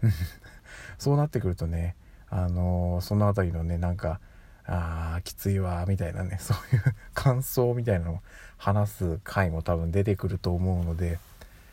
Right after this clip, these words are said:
はい、あのー、すいませんが、お付き合いください。<laughs> よろしくお願いいたします。さあ、そしてですね、あのー、まあ、一つちょっと報告というか、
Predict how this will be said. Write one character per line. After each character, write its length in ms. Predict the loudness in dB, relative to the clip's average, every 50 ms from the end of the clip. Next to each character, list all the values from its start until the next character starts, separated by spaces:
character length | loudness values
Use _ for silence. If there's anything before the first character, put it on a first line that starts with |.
| -20 -20 -20 -14
は 200 | -4 -2 -2 -2
い、 100 | -2 -2 -2
あ 140 | 0 0
の 500 | 2 2 2 2 0 0 0 0 -2 -4 -6 -10 -16 -20 -20 -18
ー、 20 | -4
す 100 | -2 0
い 40 | 0
ま 100 | 0 0
せ 140 | 0 -2
ん 40 | -2
が、 140 | -2 -6 -8 -8 -6
お 100 | -6 -6
付 200 | -2 0 0 0
き 20 |
合 40 | 0
い 40 | 0
く 100 | -2 -2
だ 120 | -2 -2
さ 140 | -2 -4 -6
い。 80 | -8 -12 -18 -20 -20 -20 -18 -16
<laughs> 360 | -16 -14 -14 -16 -12 -4 -4 -4
よ 20 | 2 4
ろ 80 | 4 4
し 140 | 4 0 -2
く 140 | -2 -2
お 40 | 0
願 240 | 2 2 2 2 0
い 40 | 0
い 40 | -2
た 120 | -4 -4
し 160 | -4 -4 -4
ま 200 | -2 0 0 0
す。 360 | -2 -4 -8 -10 -10 -12 -14 -18 -20 -20 -20 -20 -20 -20 -20 -20 -20 -20 -20 -20 -20 -20 -20 -20 -20 -20 -20 -20 -20 -20 -20 -20 -20 -20 -20 -20 -20 -20 -20 -20 -20 -20 -20 -20 -20 -20 -20 -20 -20 -20 -20 -20 -18
さ 420 | -14 -10 -8 -4 -2 -2 0 0 0
あ、 40 | 0
そ 200 | 0 0 0 0
し 80 | 2
て 120 | 2 2 4
で 120 | 4 2
す 140 | 2 0 0
ね、 380 | 2 2 4 2 2 0 0 0
あ 140 | 2 2 2
の 420 | 4 4 2 2 2 2 0 -2
ー、 20 | -4 -8 -16 -20 -20 -20 -20 -20 -20 -4 -2
ま 60 | 0
あ、 20 |
一 260 | 0 0 -2 -4 -4 -4
つ 320 | -2 -2 -4 -4 -4 -6 -12 -6
ち 80 | -4 -4
ょ 20 |
っ 40 | -2
と 120 | 0 0 0 0 -2 -4 -4 -6 -8
報 220 | -4 0 2 2 2
告 200 | 0 -4 -10 -6
と 120 | -2 0 2
い 100 | 4 4
う 100 | 2 2
か、 420 | 0 -2 0 0 0 0 -4 -6